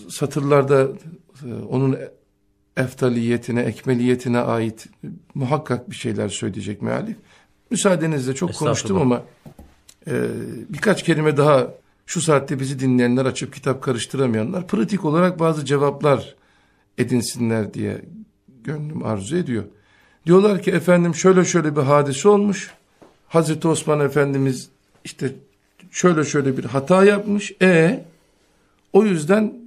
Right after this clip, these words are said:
Speaker 1: tard olunmuş. Nazardan düşmüş. Resulullah Efendimiz ona şöyle etmiş, böyle etmiş gibi terbiyesizliklerin boyutunu bir de fahri aleme taşımak istiyorlar. O hayasız,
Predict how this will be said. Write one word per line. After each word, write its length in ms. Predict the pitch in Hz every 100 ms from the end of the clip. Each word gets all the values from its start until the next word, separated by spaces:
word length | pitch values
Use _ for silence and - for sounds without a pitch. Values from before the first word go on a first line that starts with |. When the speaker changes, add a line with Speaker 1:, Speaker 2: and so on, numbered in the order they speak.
| -
Speaker 1:
tard 260 | - 214 156
olunmuş. 600 | 139 120 113 - - - _ _ _ _ _ _ -
Nazardan 600 | 170 160 185 170 180 135
düşmüş. 480 | 110 - 156 160 254
Resulullah 440 | 180 170 175 165 143
Efendimiz 640 | - 139 147 156 139 - 202
ona 180 | 147 143
şöyle 280 | 151 135
etmiş, 400 | 139 131 165 -
böyle 240 | 165 160 139
etmiş 320 | 135 202 -
gibi 240 | 131 127 120 _ _ _
terbiyesizliklerin 1040 | 139 143 143 151 156 151 151 165 170 190 143
boyutunu 540 | 135 131 147 196 311 - _ _ _ _
bir 80 | 151
de 140 | 202 190
fahri 320 | 156 143 160
aleme 340 | 151 151 160
taşımak 440 | 143 - 110 98 -
istiyorlar. 540 | - 95 87 92 _ _ _ _ _ _ _
O 380 | 180 202 202 - -
hayasız, 840 | - 147 151 156 147 - 180 175